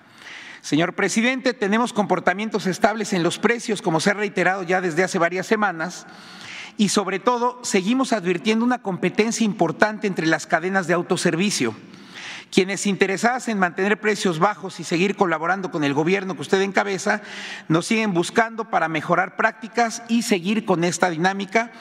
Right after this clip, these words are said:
sobre todo desde el arranque del próximo año.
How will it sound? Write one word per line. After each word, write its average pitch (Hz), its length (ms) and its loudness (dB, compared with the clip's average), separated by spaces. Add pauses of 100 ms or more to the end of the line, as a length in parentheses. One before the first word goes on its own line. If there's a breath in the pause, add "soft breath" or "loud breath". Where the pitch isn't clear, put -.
(280 loud breath)
sobre 233 360 2
todo 226 420 -2
desde 202 300 0
el 185 80 2
arranque 175 340 -2
del 151 160 0
próximo 139 420 0
año. 90 220 -8